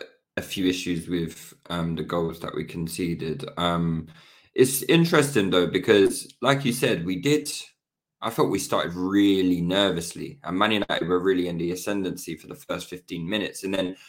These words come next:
we kinda hit 'em with our own sucker punch, you know, say, same way they hit us with theirs, we hit them with, um, our own, which was, I think we were slyly just trying to,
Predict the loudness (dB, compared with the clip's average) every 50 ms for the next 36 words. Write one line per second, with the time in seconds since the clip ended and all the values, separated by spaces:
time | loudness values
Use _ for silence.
0 | -20 _ _ 6 6 6 6 6 4 6 6 4 4 4 2 2 4 4 4 6
1 | 8 8 8 8 8 8 8 6 6 4 0 -4 -8 _ _ _ _ _ _ _
2 | -4 0 0 0 0 -2 -6 -8 -10 _ -10 -10 -10 -10 -12 -14 -12 -12 -12 -14
3 | -16 _ _ _ _ -6 -4 -2 -2 -2 -2 -2 -2 2 2 2 2 2 -2 -6
4 | -8 -12 -18 _ _ _ -2 2 4 6 8 10 10 10 10 8 6 6 6 4
5 | 2 2 4 4 4 4 2 0 0 2 2 2 4 4 4 6 6 4 2 0
6 | -2 -6 -10 -12 _ _ _ _ _ _ _ 4 6 8 8 8 6 4 2 0
7 | 0 2 2 2 2 2 2 2 2 4 4 2 2 2 0 -2 -6 -10 -12 -14
8 | _ _ _ _ _ -20 -20 _ _ _ _ _ _ _ 0 0 2 2 4 4
9 | 4 4 4 2 0 -2 -4 -4 -2 -2 -2 -2 -2 -6 -10 -16 -18 _ _ _
10 | _ _ _ _ _ -8 -4 -4 -2 -2 2 2 4 4 2 2 2 4 4 6
11 | 6 4 4 4 4 4 4 2 0 0 0 0 0 0 -2 -2 -6